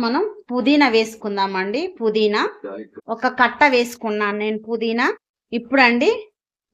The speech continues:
మెంతి కూర ఒక చిన్న రెండు కట్టలు అయితే వేసుకున్నాను, చిన్నవి అండి, అప్పుడే మొలక ఎత్తినాయి. ఇదండి ఉల్లాకు అండి, ఉల్లాకు ఒక కట్ట తీసుకున్నాను, ఇది కూడా దీంట్లో వేసుకుంటున్నాను. ఇది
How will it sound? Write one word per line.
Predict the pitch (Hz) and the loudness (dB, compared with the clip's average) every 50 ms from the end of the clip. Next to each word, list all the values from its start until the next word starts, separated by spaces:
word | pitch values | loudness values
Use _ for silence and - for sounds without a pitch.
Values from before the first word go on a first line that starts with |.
| 214 220 | -4 0
మెంతి | 240 254 254 269 254 285 311 302 | 2 2 2 2 2 0 -2 -2
కూర | - 254 233 226 233 247 302 415 508 - - - - | 0 0 2 4 4 4 2 2 -2 -6 -10 -12 -10
ఒక | 320 - 247 247 - | -6 -6 -6 -6 -4
చిన్న | 262 240 233 240 240 233 | -4 -2 -2 0 0 0
రెండు | 233 226 226 226 220 | 0 -2 -4 -4 -2
కట్టలు | 233 208 214 - - 220 226 | -2 -4 -4 -4 -4 -2 -2
అయితే | 214 214 226 233 214 | -2 -2 -2 0 0
వేసుకున్నాను, | 214 208 208 - 208 202 202 208 208 208 | 0 0 -2 -6 -6 -6 -4 -6 -6 -8
చిన్నవి | - 247 247 247 240 240 226 | -8 -6 -4 -2 0 0 0
అండి, | 208 208 208 233 262 - 190 | 0 0 -2 -2 -2 -2 -2
అప్పుడే | 208 214 - 220 240 240 226 | -4 -4 -4 -4 -2 -2 0
మొలక | 214 208 208 214 214 220 214 208 | -2 -2 -2 -4 -4 -2 -2 -2
ఎత్తినాయి. | 202 208 - - 190 190 185 196 262 427 508 - _ _ _ _ _ _ _ _ _ _ _ _ _ _ _ _ _ _ _ _ _ _ _ _ _ _ _ _ _ _ _ _ _ _ _ _ _ _ _ _ _ _ _ _ _ - 226 | -2 -4 -8 -10 -8 -6 -6 -6 -6 -6 -8 -10 _ _ _ _ _ _ _ _ _ _ _ _ _ _ _ _ _ _ _ _ _ _ _ _ _ _ _ _ _ _ _ _ _ _ _ _ _ _ _ _ _ _ _ _ _ -12 -4
ఇదండి | 240 240 247 240 247 254 285 311 277 254 | 2 4 4 4 4 4 4 4 2 2
ఉల్లాకు | 247 240 254 262 262 262 - - 240 226 | 2 2 4 4 4 4 2 0 -2 -2
అండి, | 220 226 220 262 392 466 466 285 214 | 0 0 0 2 2 2 0 0 -2
ఉల్లాకు | 226 247 254 254 247 254 254 - - | -2 -2 0 2 2 0 0 -4 -10
ఒక | - 262 240 - | -14 -10 -4 -2
కట్ట | 247 226 - - 269 240 254 | -2 0 0 0 -2 -2 -2
తీసుకున్నాను, | 247 233 - - - 233 226 220 214 220 226 262 320 381 381 277 - - _ - 240 | -4 -6 -8 -10 -10 -8 -6 -4 -4 -4 -4 -4 -4 -4 -4 -4 -8 -12 _ -10 -6
ఇది | 220 262 247 | -4 -2 0
కూడా | 240 254 277 269 254 | 2 0 0 0 -2
దీంట్లో | 247 233 214 214 214 208 208 | -2 -4 -2 -2 0 2 2
వేసుకుంటున్నాను. | 214 214 214 214 - 214 202 196 202 202 202 202 190 190 208 254 330 - 415 - _ _ _ _ _ _ _ _ _ _ _ _ _ _ _ _ _ _ _ _ _ _ _ _ _ _ _ _ _ _ _ _ _ _ _ _ _ _ _ _ _ _ - 226 | 2 2 0 -4 -8 -8 -8 -6 -6 -6 -4 -4 -4 -4 -2 -2 -2 -4 -4 -8 _ _ _ _ _ _ _ _ _ _ _ _ _ _ _ _ _ _ _ _ _ _ _ _ _ _ _ _ _ _ _ _ _ _ _ _ _ _ _ _ _ _ -8 -4
ఇది | 247 254 | 0 2